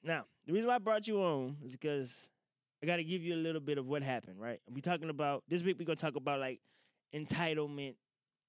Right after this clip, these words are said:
and why that's, like, very bad for any, especially any art form, but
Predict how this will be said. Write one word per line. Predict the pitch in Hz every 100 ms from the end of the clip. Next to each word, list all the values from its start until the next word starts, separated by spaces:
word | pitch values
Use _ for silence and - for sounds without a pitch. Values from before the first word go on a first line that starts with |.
| _ _ _
and | 135 139
why | 151 151 143 131
that's, | 139 127 135
like, | 123 113 - _ _ _ 110
very | 113 123 170 175 156 139
bad | 120 135 127 117 98
for | - 127 123 113 110 101 _ _
any, | 196 202 147
especially | 156 - 254 262 185 165 147
any | 180 180 139
art | 147 135
form, | 127 120 113 113
but | 131 127